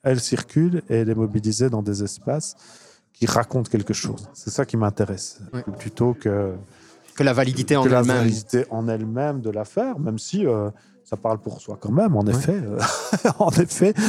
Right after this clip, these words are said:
Speaker 1: c'est assez, euh, marquant, euh, d'en voir les, les résultats.
Speaker 2: Et donc voilà, David, tout ça termine notre, euh, pratiquement heure quarante, hein, si on regroupe les deux épisodes de discussion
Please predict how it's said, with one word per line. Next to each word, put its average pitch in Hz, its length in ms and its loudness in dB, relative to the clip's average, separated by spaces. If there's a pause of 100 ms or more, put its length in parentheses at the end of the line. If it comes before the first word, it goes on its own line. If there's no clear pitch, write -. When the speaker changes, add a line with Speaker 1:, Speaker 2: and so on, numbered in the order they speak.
(320)
Speaker 1:
c'est - 260 -8
assez, 107 300 0
euh, 101 340 0
marquant, 147 600 0
euh, 104 160 -2
d'en 104 160 -2
voir 117 240 0
les, 101 560 0 (120)
les 107 120 -2
résultats. 107 520 -4 (520)
Speaker 2:
Et 156 80 8
donc 165 160 8
voilà, 160 240 4
David, 180 360 2 (300)
tout 147 120 4
ça 175 180 4
termine 143 640 4 (580)
notre, 143 480 6
euh, 120 480 4 (320)
pratiquement 147 460 4
heure 156 180 6
quarante, 147 400 2
hein, 117 80 2
si - 140 -2
on 123 80 4
regroupe 131 320 4
les 127 80 6
deux 123 180 6
épisodes 123 480 4
de 131 100 4
discussion 143 600 4